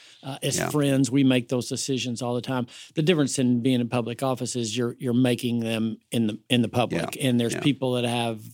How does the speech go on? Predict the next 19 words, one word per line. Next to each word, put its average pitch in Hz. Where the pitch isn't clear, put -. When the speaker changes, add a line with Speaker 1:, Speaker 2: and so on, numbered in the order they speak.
Speaker 1:
opinions 120
ab-, 113
about 117
everything. 123
You 170
know, 175
one 185
of 285
the 240
things 151
that 127
I, 123
I -
think 139
helps 139
you 131
in 120
office, 117
uh, 127